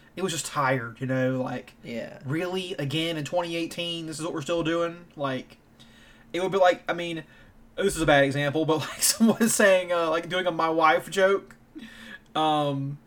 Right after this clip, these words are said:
Speaker 1: which is, it, it can still be funny. I think I may have, I may have gone past the point of being, uh, like, played out to funny again now that it's, like you said, ironically, I guess.
Speaker 2: Yeah, some things loop around to being ironically funny.
Speaker 1: Yeah,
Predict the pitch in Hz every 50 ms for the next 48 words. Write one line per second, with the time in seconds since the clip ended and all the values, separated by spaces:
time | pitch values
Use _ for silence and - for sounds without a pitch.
0 | _ _ - 202 196 - 202 202 196 - - 214 226 214 220 214 247 240 - 330
1 | 339 320 - - 254 220 214 196 - 220 196 175 165 170 185 233 240 208 196 196
2 | 208 202 185 165 147 - 185 202 202 190 175 196 185 190 185 - 190 185 185 175
3 | 180 175 - 175 180 180 190 - 170 156 147 175 175 170 170 165 156 160 165 -
4 | - - - - - - _ _ - - 165 165 160 156 151 147 131 151 156 139
5 | - 156 170 - - - - 185 185 190 180 170 170 165 - 170 139 - 180 175
6 | 185 190 190 185 190 196 190 185 185 185 180 175 165 165 - - - 165 165 170
7 | 165 185 151 - 190 180 160 156 151 139 135 143 156 175 185 - 208 214 214 214
8 | 208 233 240 247 233 240 - - - - 147 147 131 123 - - 180 214 226 254
9 | 240 226 185 160 151 151 170 185 - - 147 143 143 139 131 127 120 113 110 127
10 | 127 127 117 120 127 127 131 131 123 113 - 113 110 104 - - - - - -
11 | - - - - 190 185 156 131 127